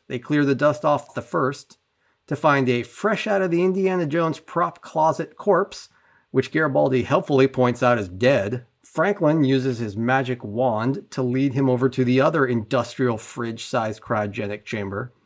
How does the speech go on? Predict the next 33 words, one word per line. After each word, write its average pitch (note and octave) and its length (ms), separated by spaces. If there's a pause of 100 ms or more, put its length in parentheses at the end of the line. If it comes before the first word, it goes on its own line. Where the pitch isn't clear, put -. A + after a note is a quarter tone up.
(520)
which C3+ 240
still G#3 280
has F#3+ 140
a F3+ 60
living F3+ 320
person G3 360
in A#2 140
it. - 180 (1000)
The C#3+ 100
woman F#3 320
inside E3+ 440
begins C#3+ 340
to A#2+ 100
crash, B2 520
ostensibly C#3 960 (160)
because B2 420
some C3 260
system C#3+ 540
that B2+ 120
was A#2 120
keeping B2+ 320
her A#2+ 140
alive B2 540
until A2+ 300
now A2 340
is G#2 120
failing B2+ 560 (180)
since - 240
the A2 100
ship - 200
has A#2 140
been G2+ 160
breached. - 460